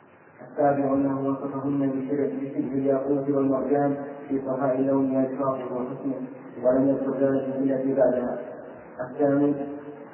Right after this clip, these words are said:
الجزاء الإحسان إلى الإحسان، وهذا يقتضي أن أصحابها من أهل، من أهل الإحسان المطلق الكامل، فكان جزاء بإحسان كامل. التاسع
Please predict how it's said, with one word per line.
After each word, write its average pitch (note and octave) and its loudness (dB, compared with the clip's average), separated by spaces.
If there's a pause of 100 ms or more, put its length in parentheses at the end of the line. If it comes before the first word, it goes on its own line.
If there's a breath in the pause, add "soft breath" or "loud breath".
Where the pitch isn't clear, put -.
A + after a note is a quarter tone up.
(220)
الجزاء C#3 6
الإحسان C#3 2
إلى C3+ 0
الإحسان، C3 0 (260)
وهذا C3+ 2
يقتضي C#3 2
أن C3 2
أصحابها C3 0
من C#3 2
أهل، C#3 0 (280)
من C#3 2
أهل C3+ -2
الإحسان B2+ 2
المطلق C3+ 4
الكامل، C3+ 4 (440)
فكان C#3 6
جزاء C#3 6
بإحسان C3+ 2
كامل. C3 0 (760)
التاسع C#3 2